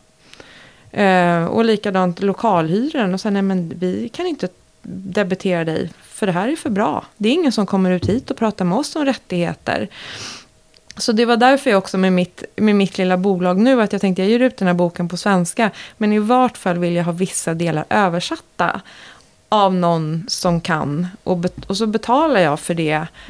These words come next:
så att det i alla fall ska finnas på arabiska och somaliska och,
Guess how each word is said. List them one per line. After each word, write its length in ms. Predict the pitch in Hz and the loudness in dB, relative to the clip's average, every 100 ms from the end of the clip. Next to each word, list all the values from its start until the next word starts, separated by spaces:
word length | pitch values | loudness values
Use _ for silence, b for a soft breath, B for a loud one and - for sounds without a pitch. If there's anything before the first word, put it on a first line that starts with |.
| B B B B B B B | B B B B B B B
så 180 | - 254 | -4 -2
att 100 | 226 | 2
det 60 | 233 | 2
i 20 | |
alla 140 | 220 | 2
fall 160 | 202 190 | 0 0
ska 180 | - 196 | 0 0
finnas 380 | 220 202 262 | 2 4 2
på 160 | - 311 | 0 0
arabiska 880 | 285 190 165 160 170 - - 175 165 | 2 4 2 0 -4 -6 -2 0 2
och 160 | 165 | 0
somaliska 960 | 165 180 202 175 160 156 175 - 180 156 | 0 4 4 6 2 0 -4 -2 0 2
och, 260 | 156 156 | 2 2